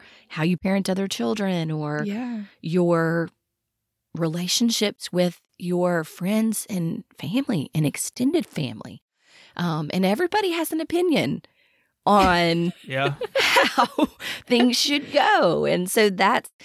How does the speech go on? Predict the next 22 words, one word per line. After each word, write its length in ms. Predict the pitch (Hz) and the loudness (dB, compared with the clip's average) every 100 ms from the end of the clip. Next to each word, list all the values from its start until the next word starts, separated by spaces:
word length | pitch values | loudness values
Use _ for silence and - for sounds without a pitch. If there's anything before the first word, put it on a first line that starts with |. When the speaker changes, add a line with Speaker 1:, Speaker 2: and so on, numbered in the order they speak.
| - - - | -20 -6 -2
Speaker 1:
I 60 | |
think 240 | 196 202 147 | 2 2 2
that's 280 | 202 - | 2 0
good 220 | - 185 - | -2 -2 2
to 60 | |
even 240 | 165 156 156 | 2 2 0
be 140 | 156 | 0
able 140 | 151 143 | 0 -2
to 100 | 135 | -4
talk 300 | 147 151 160 | -4 -4 -4
about 480 | 139 120 127 - - | -4 -4 -6 -10 -8
is, 260 | 165 147 139 131 - - - | -6 -4 -4 -4 -8 -14 -8
Speaker 3:
Yeah. 60 | 180 | -2
Speaker 1:
you 40 | |
know, 320 | 165 147 151 - _ _ _ _ - | -2 -2 -4 -8 _ _ _ _ -2
the 120 | 165 | 2
way 200 | 170 175 | 4 2
that 180 | 151 180 | 2 0
y'all 100 | 143 | -2
are 80 | |
doing 360 | 139 156 165 165 | 0 2 2 0
things 580 | - 151 131 147 156 | 0 -2 0 -4 -6